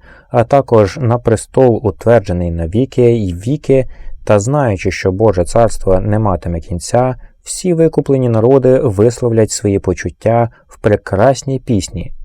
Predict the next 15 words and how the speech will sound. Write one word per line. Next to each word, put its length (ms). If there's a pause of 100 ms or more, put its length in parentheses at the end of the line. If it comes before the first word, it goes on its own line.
(360)
«Достойний, 920
достойний 760
агнець, 440
що 260
був 480
заколений 880
і 160
примирив 720
нас 580
з 40
Богом 440
своєю 400
дорогоцінною 760
кров'ю». 500 (880)
Висновок. 640